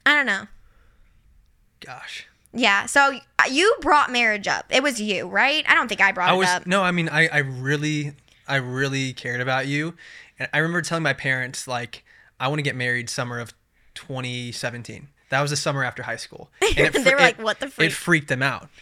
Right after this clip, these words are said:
Speaker 2: And I knew it would. I, I brought it up because I wanted to, like, shock them and make them more comfortable with that, with the idea of marriage.
Speaker 1: That's
Speaker 2: Maybe,
Speaker 1: pretty rare,
Speaker 2: maybe
Speaker 1: though.
Speaker 2: the
Speaker 1: Like,
Speaker 2: next summer.
Speaker 1: an eighteen-year-old guy
Speaker 2: Yeah.
Speaker 1: talking about being ready for marriage.
Speaker 2: Yeah.
Speaker 1: Like, what, what brought that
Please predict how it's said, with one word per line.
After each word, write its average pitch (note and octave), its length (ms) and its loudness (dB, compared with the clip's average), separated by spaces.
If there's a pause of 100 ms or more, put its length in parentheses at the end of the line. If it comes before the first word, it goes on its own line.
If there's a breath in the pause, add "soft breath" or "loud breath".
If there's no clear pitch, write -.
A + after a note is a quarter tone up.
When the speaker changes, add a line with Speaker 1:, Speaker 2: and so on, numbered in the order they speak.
(120)
Speaker 2:
And D#3+ 100 4
I F3 60 8
knew A3 160 4
it D3 100 2
would. B2 320 -4
I, C3 220 2
I C3+ 40 2
brought D#3 240 2
it C#3+ 80 0
up B2 160 0
because C3 200 -2
I C3 60 0
wanted B2+ 300 -4
to, C3 40 -2
like, A#2+ 340 -6
shock - 460 -2
them F#3+ 320 -2 (440 loud breath)
and C3 420 0
make C3 240 -2
them C3 120 0
more C3 140 -4
comfortable C3 340 -6
with B2 120 -6
that, - 220 -6
with C3+ 160 -6
the C3+ 120 0
idea B2 180 -2
of B2 60 -6
marriage. B2 260 0
Speaker 1:
That's G4+ 120 4
Speaker 2:
Maybe, C#3 300 2
Speaker 1:
pretty C#4 180 -2
rare, C4+ 240 2
Speaker 2:
maybe D4+ 200 6
Speaker 1:
though. G#3 60 6
Speaker 2:
the D#3 100 4
Speaker 1:
Like, - 120 8
Speaker 2:
next - 160 0
summer. E3 240 4
Speaker 1:
an C4+ 80 4
eighteen-year-old E4+ 880 0 (280)
guy G#3+ 380 6
Speaker 2:
Yeah. D4+ 220 0 (560 soft breath)
Speaker 1:
talking C#4 340 4
about B3+ 160 2
being A#3+ 200 -2
ready A3 180 0
for A3 160 -2
marriage. F#3+ 560 -6 (160)
Speaker 2:
Yeah. A#2 320 -2
Speaker 1:
Like, C4 180 2
what, C4 300 4 (200)
what B3+ 380 0
brought B3 300 4
that A#3 240 4